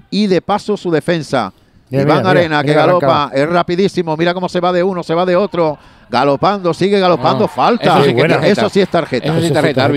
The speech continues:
Speaker 3: árbitro.
Speaker 1: Eso sí que me parece tarjeta y no se la va a mostrar.
Speaker 3: No. <laughs>
Speaker 1: No se la va a mostrar.
Speaker 2: Ya estamos con el lío.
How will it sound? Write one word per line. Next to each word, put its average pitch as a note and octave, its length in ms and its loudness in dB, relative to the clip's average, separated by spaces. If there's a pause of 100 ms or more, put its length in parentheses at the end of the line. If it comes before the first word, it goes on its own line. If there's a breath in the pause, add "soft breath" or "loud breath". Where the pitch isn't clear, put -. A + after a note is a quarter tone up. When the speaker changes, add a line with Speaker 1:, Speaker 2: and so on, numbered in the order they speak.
(100)
Speaker 3:
árbitro. A#2+ 120 2
Speaker 1:
Eso G#3+ 240 -2
sí G#3+ 380 -2
que F3+ 140 0
me E3+ 140 0
parece F#3 380 0
tarjeta F#3+ 540 0
y F3 40 -4
no F#3 120 -2
se F#3+ 120 -2
la E3 80 2
va D#3+ 60 0
a D#3 40 -6
mostrar. B2+ 440 -4
Speaker 3:
No. C#3 180 -4 (180)
<laughs> - 160 -8 (1160 loud breath)
Speaker 1:
No E3 280 -2
se G#3 140 -2
la F#3 100 2
va F3+ 100 2
a - 20 0
mostrar. D3+ 500 -2 (140)
Speaker 2:
Ya C3 80 -2
estamos C#3 300 -2
con C3+ 140 -4
el B2 120 0
lío. F#2 260 -6